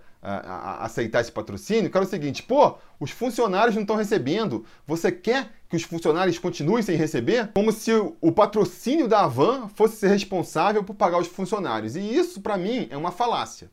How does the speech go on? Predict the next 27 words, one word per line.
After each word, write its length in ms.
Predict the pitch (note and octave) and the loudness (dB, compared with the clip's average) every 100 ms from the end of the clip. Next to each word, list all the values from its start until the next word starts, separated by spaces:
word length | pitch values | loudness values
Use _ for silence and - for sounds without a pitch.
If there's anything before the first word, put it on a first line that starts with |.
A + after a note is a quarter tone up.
| - | -20
porque, 400 | F#2 - B2+ C3+ - - | -18 -6 -4 -4 -8 -4
repito, 560 | E3+ F#3+ F3+ - - - _ - | 0 2 2 0 -4 -20 _ -12
falta 320 | - F3+ G3+ | 0 2 4
é 60 | A3 | 2
vontade. 640 | C4 C#4+ D#3 G#2 - - _ - | 2 0 0 0 -8 -20 _ -20
Se 200 | - E3+ | 0 4
eles 120 | A#3 | 6
quisessem 280 | G3+ F#3 F3+ | 6 0 2
pagar 220 | F3 D3 | -2 0
os 80 | C3+ | -2
funcionários, 640 | C3 B2 A#2 F#3 F#3 G2+ - - - | -4 -8 -4 -2 -2 -4 -14 -20 -10
se 160 | - | -6
fosse 380 | - G#3 C#4+ C4+ | -4 0 0 0
prioridade 540 | F3+ F3+ C#3 C#3 C#3+ | -2 0 2 2 2
pagar 240 | - A#2+ A2 | -2 -4 -4
os 80 | A2 | -8
funcionários, 680 | G#2+ G#2 A2+ G3 D#3 G2+ - - - | -12 -10 -6 -4 -4 -8 -16 -20 -10
eles 160 | C3+ D#3+ | -4 2
já 100 | D3 | 2
estavam 420 | A#2+ - G3+ A#3+ | 2 2 2 2
sendo 240 | A3+ A#3 A#3 | -2 -4 -2
pagos. 520 | F3+ A#2+ F#2 F2 - - - - | -2 -2 -4 -14 -20 -20 -20 -8
Uma 200 | A3+ D4+ | 0 2
vez 220 | G3 G3 | 2 -2
que 160 | - A3+ | -2 0
não 240 | B3 E3+ | 2 4
é, 240 | A3+ G#3+ | 4 0